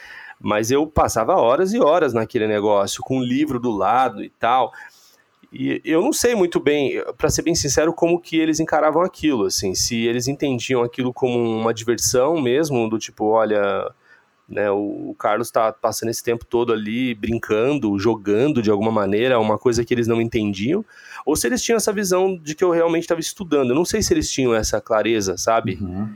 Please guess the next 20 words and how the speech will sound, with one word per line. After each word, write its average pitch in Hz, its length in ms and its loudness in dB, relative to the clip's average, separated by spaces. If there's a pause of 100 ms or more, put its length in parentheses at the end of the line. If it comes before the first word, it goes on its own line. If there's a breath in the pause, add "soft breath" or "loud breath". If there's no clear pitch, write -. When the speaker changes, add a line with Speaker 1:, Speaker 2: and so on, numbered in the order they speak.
(280 loud breath)
Speaker 1:
Mas 123 220 0
eu 156 120 4
acho 160 180 0
que 185 80 0
eles, 185 180 0
eles 170 240 -2
percebiam 180 500 0
que - 80 -2
eu 190 80 4
era 190 140 2
feliz 196 400 -2
com - 80 0
aquilo, 104 500 0 (240)
né? 120 220 0
Que 120 80 -6
aquilo 160 240 0
me 185 80 2
deixava 160 420 2
feliz. 160 680 0
Speaker 2:
Sim. 98 220 -6